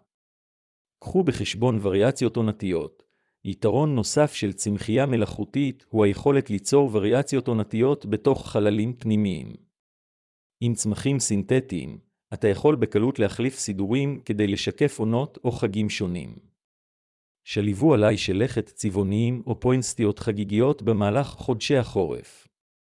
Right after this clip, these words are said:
גמישות זו מאפשרת לך לרענן ולעדכן כל הזמן את עיצוב הפנים שלך,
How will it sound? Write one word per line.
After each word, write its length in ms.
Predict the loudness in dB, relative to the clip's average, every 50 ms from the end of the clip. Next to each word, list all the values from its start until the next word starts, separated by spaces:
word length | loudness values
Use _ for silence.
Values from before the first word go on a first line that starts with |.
| _ _ _ _ _ _ _ _ _ _ _ _ -6
גמישות 480 | -4 -4 -2 -2 0 2 2 0 2 2
זו 160 | 2 2 2
מאפשרת 560 | 2 0 0 -2 -2 0 0 0 0 0 -2
לך 220 | -6 -4 0 0 2
לרענן 520 | 2 4 4 4 2 2 0 0 -2 -2 0
ולעדכן 500 | 2 2 0 0 -2 -2 -2 0 0 0 -2 0
כל 220 | 2 4 4 4
הזמן 340 | 2 0 0 0 0 0 -2
את 120 | -2 -4
עיצוב 320 | -8 -4 -2 -2 0 2 0
הפנים 360 | 0 2 0 0 0 0 -2
שלך, 340 | -2 -4 -6 -6 -4 -4